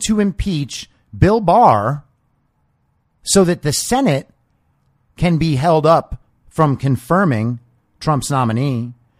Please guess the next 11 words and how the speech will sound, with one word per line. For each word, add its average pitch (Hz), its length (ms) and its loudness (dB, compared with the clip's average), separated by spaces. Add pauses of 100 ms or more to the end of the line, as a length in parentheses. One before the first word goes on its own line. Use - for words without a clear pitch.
(240)
And 165 140 0
they're 175 80 2
talking 220 300 -2
about 170 240 2
impeaching 139 560 -4
Trump 208 340 -4
again, 107 260 -4
supposedly 135 800 -4
on 127 400 -4
this 131 300 -4
new, 151 560 2